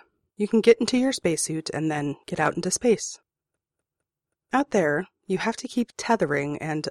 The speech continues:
untethering yourself as you work over to where the bolt is. Then you will need to confer with Mission Control. "Uh, Houston, ready to tighten the bolt now," before deploying the purpose-built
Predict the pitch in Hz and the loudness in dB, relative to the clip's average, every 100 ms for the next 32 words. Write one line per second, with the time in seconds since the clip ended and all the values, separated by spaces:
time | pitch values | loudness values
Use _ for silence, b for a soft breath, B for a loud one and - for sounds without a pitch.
0 | - 240 254 - 170 143 135 147 143 143 | 0 2 2 2 -4 -4 -8 -8 -4 -4
1 | 151 - - 151 165 160 160 160 151 147 | -4 -4 -4 -2 -2 -4 -6 -6 -6 -6
2 | 156 143 139 - 202 208 143 147 156 - | -4 -6 -4 2 4 4 0 -6 -10 -14
3 | _ _ _ _ - 208 254 277 269 233 | _ _ _ _ -2 2 4 4 4 4
4 | 220 - - 233 185 165 175 - 156 - | 2 0 -4 -2 0 0 0 -2 -4 -6
5 | 143 156 - 156 113 - _ _ _ 170 | -8 -8 -2 -2 -2 -6 _ _ _ -2
6 | 165 170 170 170 _ - 160 151 - 226 | -2 -4 -4 -6 _ -8 -6 -6 -2 -2
7 | - 143 170 _ _ 180 254 269 180 185 | -2 -4 -6 _ _ 0 0 0 -2 -2
8 | 196 185 165 165 160 165 170 127 165 _ | -2 -2 -2 -2 -2 -2 -2 -4 -8 _
9 | - 170 170 170 170 - _ _ 165 - | -4 -4 -2 -4 -6 -10 _ _ -8 -2
10 | 180 160 - 247 214 175 170 - 180 180 | -2 -4 0 2 4 4 0 -2 -6 -4
11 | - 147 - | -4 -4 -6